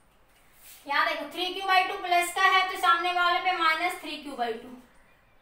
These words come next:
ठीक है, तो यहाँ पे प्लस थ्री क्यू बाई टू।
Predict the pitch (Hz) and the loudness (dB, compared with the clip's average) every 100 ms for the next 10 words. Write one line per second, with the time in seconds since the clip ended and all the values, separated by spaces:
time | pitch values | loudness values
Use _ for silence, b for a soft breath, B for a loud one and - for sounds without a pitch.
0 | _ _ 330 349 359 370 302 294 359 359 | _ _ -8 -6 -4 -4 -2 0 4 2
1 | 359 349 370 - 311 302 - 269 240 226 | 2 0 0 0 -8 -12 -12 -6 -4 -4
2 | 240 | -10